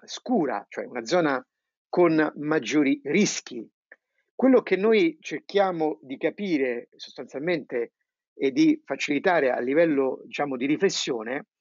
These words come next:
è come fare a spostarsi dalla zona grigia o dalla zona scura invece a una zona illuminata,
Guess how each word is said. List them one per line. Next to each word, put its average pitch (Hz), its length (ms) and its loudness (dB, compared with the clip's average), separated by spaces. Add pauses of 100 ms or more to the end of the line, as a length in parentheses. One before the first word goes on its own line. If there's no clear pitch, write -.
(220)
è - 120 -10
come 240 240 4
fare 120 560 0 (380)
a 185 260 0
spostarsi 147 1200 -4 (120)
dalla 156 400 0
zona 156 560 -2
grigia 123 720 -4
o 135 120 -14
dalla 131 240 0
zona 131 280 0
scura 131 640 0 (400)
invece 180 680 2 (460)
a 160 340 0
una 170 260 -2
zona 127 560 -4 (420)
illuminata, 131 920 -2